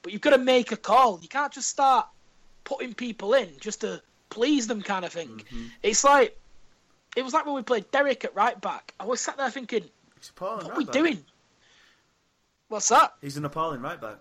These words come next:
Speaker 2: hundred percent.
Speaker 1: Yeah,
Speaker 2: I
Speaker 1: exactly,
Speaker 2: like
Speaker 1: but it
Speaker 2: Derek,
Speaker 1: was,
Speaker 2: and I
Speaker 1: it,
Speaker 2: think he should be playing
Speaker 1: it, it,
Speaker 2: midfield, but he's not
Speaker 1: exactly,
Speaker 2: right
Speaker 1: but
Speaker 2: back.
Speaker 1: it was like, it was like, well, we, we need a defender, and Derek's ne-, next in line, so he has to, it has to be Derek. It was a little bit like that for me, rather than what anyone else would have done, is that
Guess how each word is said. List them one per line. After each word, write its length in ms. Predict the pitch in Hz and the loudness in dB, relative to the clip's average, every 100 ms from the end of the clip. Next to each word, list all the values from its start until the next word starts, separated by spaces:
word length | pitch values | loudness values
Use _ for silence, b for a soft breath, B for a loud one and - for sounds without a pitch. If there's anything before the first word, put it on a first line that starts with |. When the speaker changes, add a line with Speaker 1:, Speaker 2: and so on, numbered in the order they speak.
| _ _ | _ _
Speaker 2:
hundred 160 | 135 156 | -16 -16
percent. 180 | - 302 | -14 -6
Speaker 1:
Yeah, 60 | 320 | -4
Speaker 2:
I 60 | |
Speaker 1:
exactly, 280 | - 392 554 | 2 2 4
Speaker 2:
like 60 | - | 2
Speaker 1:
but 60 | |
it 20 | 113 | 0
Speaker 2:
Derek, 60 | 107 | -10
Speaker 1:
was, 80 | - | -10
Speaker 2:
and 60 | |
I 20 | - | -10
Speaker 1:
it, 60 | |
Speaker 2:
think 120 | - - | -8 -10
he 40 | |
should 80 | 113 | -12
be 40 | 113 | -12
playing 200 | 117 107 | -12 -8
Speaker 1:
it, 20 | |
it, 100 | 139 | -8
Speaker 2:
midfield, 280 | 135 147 101 _ - | -8 -10 -12 _ -20
but 160 | 104 - _ | -20 -20 _
he's 180 | - - | -20 -14
not 80 | 269 | -6
Speaker 1:
exactly, 260 | 214 349 269 | 0 2 2
Speaker 2:
right 20 | 185 | 2
Speaker 1:
but 60 | |
Speaker 2:
back. 40 | 240 | -4
Speaker 1:
it 60 | |
was 120 | 254 277 | -4 0
like, 280 | 302 254 - _ _ - | 2 2 -6 _ _ -12
it 80 | 269 | -8
was 140 | 277 | -2
like, 320 | 277 262 - - | 2 2 0 -4
well, 240 | 233 226 | 0 0
we, 120 | 185 202 | -2 -8
we 160 | 208 | -6
need 160 | 214 233 | -6 -4
a 60 | |
defender, 400 | 202 190 202 208 180 | -4 -4 -4 -4 -6
and 160 | 151 | -6
Derek's 340 | 190 190 151 175 | -4 -4 -6 -12
ne-, 80 | 180 - | -16 -6
next 300 | 208 - - | -6 -6 -4
in 160 | 208 | -4
line, 280 | 196 202 196 | -2 -2 -2
so 300 | - 175 165 | -2 -4 -6
he 120 | - 202 | -6 -2
has 240 | 233 - | -2 -2
to, 80 | - | -8
it 80 | 180 | -6
has 240 | 175 208 - | -4 -4 -4
to 80 | |
be 80 | 185 | -2
Derek. 420 | 180 196 175 - B B B | 4 4 4 0 B B B
It 40 | |
was 120 | 180 | 2
a 40 | 254 | 2
little 160 | 302 | 4
bit 120 | 285 | 4
like 140 | 247 220 | 4 4
that 160 | 247 - | 2 -2
for 100 | 254 | -10
me, 240 | 185 131 _ - | -10 -14 _ -4
rather 240 | 214 226 | 0 0
than 240 | 220 208 190 _ | 0 -6 -8 _
what 160 | 214 - _ - | -12 -12 _ -8
anyone 260 | 240 233 | -4 -2
else 280 | 233 226 - | 0 -2 -2
would 80 | 208 | -8
have 120 | 175 | -6
done, 220 | 220 196 147 | -4 -4 -6
is 160 | 175 170 | -14 -10
that 200 | 185 - | -8 -8